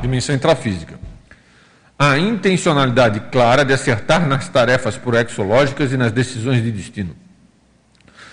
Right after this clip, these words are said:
A priorização lúcida e autodiscernida da, da interassistencialidade, além dos interesses do egão.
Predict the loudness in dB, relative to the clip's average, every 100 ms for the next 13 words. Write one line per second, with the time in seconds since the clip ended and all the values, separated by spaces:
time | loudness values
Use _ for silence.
0 | -20 _ 2 2 2 0 2 4 2 2
1 | 0 -2 0 -2 0 2 4 4 2 -6
2 | -2 0 2 0 2 0 0 0 0 0
3 | 0 0 0 -2 -4 -2 0 0 2 0
4 | -2 -2 0 2 2 2 0 0 2 2
5 | 0 -2 0 2 2